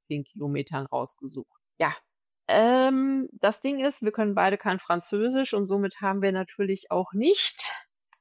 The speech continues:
die Hinweistafeln richtig gelesen, die am Eingang der Wanderwege an der Tafel angeklebt waren, ne?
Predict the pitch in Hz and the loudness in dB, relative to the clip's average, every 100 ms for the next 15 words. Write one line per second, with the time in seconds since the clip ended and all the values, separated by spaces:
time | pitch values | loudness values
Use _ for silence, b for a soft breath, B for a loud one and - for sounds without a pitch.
0 | - 226 311 330 226 208 - 202 180 - | -4 2 4 6 6 4 2 4 4 4
1 | 190 175 190 - 180 - 185 180 185 185 | 2 4 0 -2 -8 -2 2 4 4 4
2 | 214 277 339 _ 220 240 - 220 - 156 | 4 4 0 _ -4 -2 0 -4 -4 -2
3 | 170 202 208 208 190 160 180 180 165 151 | 0 2 2 2 0 2 2 4 4 2
4 | 143 139 127 151 _ _ _ - 156 170 | 0 0 0 -4 _ _ _ -8 0 0
5 | 175 165 175 - 151 139 - _ _ - | 2 4 4 4 2 0 -4 _ _ -6
6 | 170 160 143 - - - 120 117 156 - | -2 -2 -2 -6 -6 -2 -2 -2 -6 -6
7 | 180 | -2